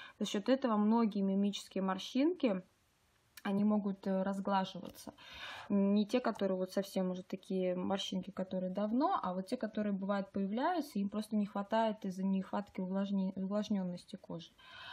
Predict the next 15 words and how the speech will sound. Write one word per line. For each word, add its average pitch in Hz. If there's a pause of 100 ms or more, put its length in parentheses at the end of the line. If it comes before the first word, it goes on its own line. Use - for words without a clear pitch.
(280)
Дальше 262
липко-сладкое 254
медовое 233
мыло 233
ручной 214
работы. 196 (220)
Было 220
оно 196
в -
таком 208
вот, 185 (280)
я 196
его 180
уже 180
использовала, 220